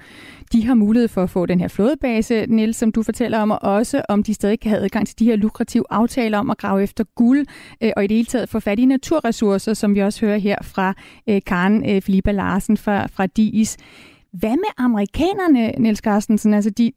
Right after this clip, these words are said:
de demokratiske kræfter i Sudan, mener de i det mindste, at de har amerikanerne på deres side imod de her to militære grupper, der kæmper i gaderne lige nu?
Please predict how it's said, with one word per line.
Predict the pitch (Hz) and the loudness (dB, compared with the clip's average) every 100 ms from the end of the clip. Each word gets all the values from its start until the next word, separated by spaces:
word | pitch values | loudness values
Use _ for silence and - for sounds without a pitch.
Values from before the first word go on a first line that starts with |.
| - | -2
de | |
demokratiske | 240 254 247 311 349 320 | 2 2 2 -2 -4 -4
kræfter | 269 269 262 277 | -2 -2 0 -2
i | |
Sudan, | - 233 247 254 240 | 0 -2 -2 0 0
mener | 233 240 254 247 | 4 4 2 0
de | 254 | 0
i | 320 | 0
det | 320 | 2
mindste, | 269 262 - 277 - | 2 0 -4 -4 -6
at | - | -2
de | 254 | 0
har | 254 - | 0 2
amerikanerne | 269 277 262 - 370 359 277 | 4 4 2 -4 -6 0 2
på | 247 | 2
deres | 226 208 208 254 | -4 -4 -2 -2
side | - 220 247 | 0 2 2
imod | 247 233 220 | 2 2 0
de | - | -2
her | 240 254 - - | -2 -2 -6 -6
to | - - | -6 -2
militære | 233 208 254 - | -4 -2 -6 -4
grupper, | 214 208 233 | -4 -2 -2
der | 220 | -4
kæmper | - 220 233 | 0 0 2
i | |
gaderne | 226 208 214 247 | 0 0 4 2
lige | 226 226 | 4 2
nu? | 226 | 2